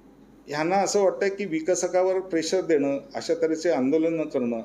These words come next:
आणि त्यामुळे आपले, आपल्याला, अ, म्हणजे माफी मिळेल किंवा आपल्याला आपण आत्तापर्यंत डिफॉल्ट होतो ते, अ, अ, विकासक,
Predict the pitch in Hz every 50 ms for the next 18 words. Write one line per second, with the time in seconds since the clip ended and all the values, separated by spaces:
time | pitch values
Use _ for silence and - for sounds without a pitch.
0 | - - 117 117 135 135 - 139 139 151 147 151 165 165 127 127 - - - -
1 | - 123 - - 131 135 143 147 147 151 151 - - - - - - - - -
2 | - - - - - - - - - - - - - 139 143 147 151 147 147 151
3 | 147 - - - 139 131 127 123 120 123 - 131 123 120 120 123 131 131 131 135
4 | - - - 165 151 139 135 123 120 120 120 120 - - - 135 131 131 131 127
5 | 123 - - - 120 - 127 135 131 135 139 135 135 135 135 - - - - -
6 | - - - - 113 - 139 131 127 120 - - 131 - 135 135 135 131 120 143
7 | 135 127 127 123 - 147 139 135 - 143 139 131 131 - - - - - 147 139
8 | 135 135 139 135 131 135 131 - 131 127 131 131 131 131 131 131 127 117 117 113
9 | - 123 - - 139 139 135 120 113 113 110 113 - - - - - - - -
10 | - - - - - 117 120 120 139 131 - 151